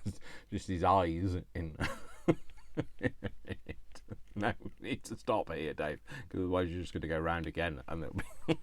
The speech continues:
<laughs> Oh dear,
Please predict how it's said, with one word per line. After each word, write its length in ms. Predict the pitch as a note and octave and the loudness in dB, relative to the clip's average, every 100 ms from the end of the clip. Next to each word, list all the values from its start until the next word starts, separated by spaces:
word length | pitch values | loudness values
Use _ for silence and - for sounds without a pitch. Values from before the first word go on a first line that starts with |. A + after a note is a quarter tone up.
| - - | -2 -4
<laughs> 3000 | - - - - - - - - - - - - - - - - - - - - - - - - - - - - - - - - - - | -4 -8 -6 -6 -6 -6 -8 -8 -8 -10 -10 -6 -4 -4 -4 -4 -4 -6 -8 -10 -12 -12 -12 -14 -16 -10 -10 -10 -12 -14 -16 -18 -2 8
Oh 260 | A2+ G#2 | 10 10
dear, 340 | F#2+ G2 F#2 | 10 10 10